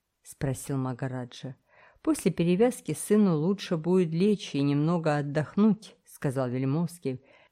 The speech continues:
предвосхищая ответ Томика.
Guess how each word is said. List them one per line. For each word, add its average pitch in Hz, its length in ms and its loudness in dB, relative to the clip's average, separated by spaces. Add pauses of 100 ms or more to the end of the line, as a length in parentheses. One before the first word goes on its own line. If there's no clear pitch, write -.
(180)
предвосхищая 160 1160 2 (180)
ответ 165 560 0
Томика. 135 640 2